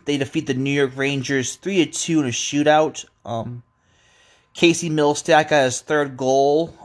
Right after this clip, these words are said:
um, and Victor Olofsson got his tenth goal. Um, Mittelstadt's goal was assisted by Hall with, for his seventeenth and Dahlin for his eleventh.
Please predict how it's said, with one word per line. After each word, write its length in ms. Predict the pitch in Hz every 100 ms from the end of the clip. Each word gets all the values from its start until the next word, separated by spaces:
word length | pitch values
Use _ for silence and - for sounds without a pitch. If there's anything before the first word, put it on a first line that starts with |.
| -
um, 640 | 131 123 120 113 117 120 _ _ _ _ _ _
and 160 | - 127
Victor 240 | 139 147
Olofsson 480 | 147 131 135 - 151
got 200 | 139 139
his 100 | 127
tenth 420 | - 156 143 -
goal. 560 | - 135 139 147 160 151 - - -
Um, 460 | 120 120 110 117 - _ _ _ _ _ _ _ _ _ _ _ - - _ _ _ _ _ _ _ _ _ -
Mittelstadt's 520 | 147 143 - 135 -
goal 260 | 139 135
was 100 | 131
assisted 520 | 123 - 143 - 135 123
by 300 | 123 120 120
Hall 680 | - - - 131 127 135
with, 260 | 127 123 -
for 160 | 127
his 160 | 120 -
seventeenth 580 | 135 123 120 - 139 127
and 160 | 113
Dahlin 400 | 110 117 120 123
for 120 | 117 120
his 120 | 110
eleventh. 680 | 110 113 135 165 165 -